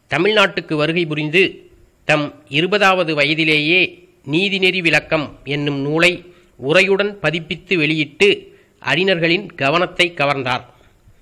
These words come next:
ஆயிரத்தி எட்நூத்தி அறுபத்தி எட்டாம் ஆண்டு தொல்காப்பிய சொல்லதிகாரத்திற்கு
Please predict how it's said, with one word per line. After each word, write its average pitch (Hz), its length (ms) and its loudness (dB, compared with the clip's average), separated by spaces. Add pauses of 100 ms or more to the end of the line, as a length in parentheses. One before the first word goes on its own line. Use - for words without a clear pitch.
(400)
ஆயிரத்தி 190 580 0
எட்நூத்தி 170 400 -2
அறுபத்தி 160 500 -2
எட்டாம் 170 400 0
ஆண்டு 156 540 -2 (480)
தொல்காப்பிய 185 640 -2
சொல்லதிகாரத்திற்கு 175 1300 -2